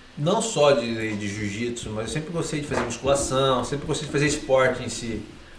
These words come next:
Então, naturalmente, eu fui fazer educação física, na verdade, eu fiz ciência do esporte, né, na,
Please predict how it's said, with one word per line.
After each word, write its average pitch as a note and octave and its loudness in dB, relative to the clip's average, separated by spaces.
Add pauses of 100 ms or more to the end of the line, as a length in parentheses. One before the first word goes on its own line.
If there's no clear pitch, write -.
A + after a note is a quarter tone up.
(120)
Então, D3+ 0
naturalmente, F3 8
eu E3+ 2
fui F3+ 0
fazer C#3 4
educação A2+ -4
física, B2 -4
na G#2+ -2
verdade, A2+ 4
eu C3+ 0
fiz C#3 -6
ciência C#3 -4
do C#3 -6
esporte, G2+ -4
né, G2+ -2
na, F#2+ -4